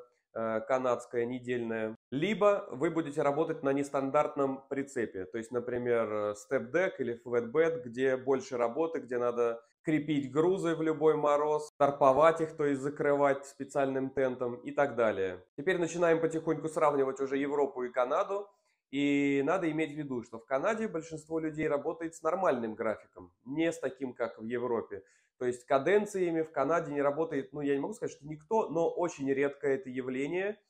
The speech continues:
И также редкое явление — длинные рейсы, типа три-четыре недели там, или больше, тем более в трассе, чтобы вы были. Это редко. В основном все люди работают с нормальным человеческим графиком.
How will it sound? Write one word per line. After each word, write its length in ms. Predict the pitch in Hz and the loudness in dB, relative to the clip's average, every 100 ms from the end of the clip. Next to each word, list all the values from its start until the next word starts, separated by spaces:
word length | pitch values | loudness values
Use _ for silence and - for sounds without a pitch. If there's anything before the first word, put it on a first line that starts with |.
| _ _ 127 | _ _ -12
И 80 | |
также 540 | - 165 170 147 139 - | 0 2 2 2 2 2
редкое 880 | 123 151 165 - 151 147 143 139 135 | 0 0 -2 -4 -2 2 4 4 2
явление — 560 | 131 131 139 175 165 139 | 0 -2 0 0 2 0
длинные 500 | 131 170 165 147 143 | 2 0 0 2 2
рейсы, 460 | 160 196 - 185 175 | 2 -2 -2 -4 -4
типа 260 | 143 127 | -8 -10
три-четыре 1160 | - 170 208 226 - _ _ - 143 147 - 185 | -6 -6 -4 -6 -8 _ _ -14 -12 -6 -4 -4
недели 480 | 175 156 175 170 151 | -6 -2 0 0 0
там, 260 | 135 117 | 0 0
или 140 | 117 123 | 0 -2
больше, 420 | 120 180 185 - | -2 -2 -4 -8
тем 180 | 190 165 | -10 -4
более 280 | 165 160 156 | 0 2 2
в 100 | - | 2
трассе, 340 | 120 113 110 | 0 0 -4
чтобы 260 | - 113 110 | -10 -8 -6
вы 100 | 113 | -6
были. 340 | 104 98 92 - _ | -4 -6 -6 -12 _
Это 220 | 143 156 | -2 0
редко. 500 | 160 120 - - 92 _ _ _ _ | 2 2 -2 -10 -18 _ _ _ _
В 60 | 131 | -8
основном 380 | 131 147 202 208 | -2 2 2 0
все 200 | - 156 | -2 -2
люди 220 | 165 151 | 2 2
работают 540 | 143 131 147 147 131 | 2 2 -2 0 -2
с 60 | - | -2
нормальным 540 | 131 139 147 131 120 | -2 2 2 2 -2
человеческим 720 | 113 135 135 131 127 - 117 113 | -2 2 2 2 -2 -12 -10 -4
графиком. 640 | 120 160 190 202 208 214 | 0 2 0 -2 -4 -4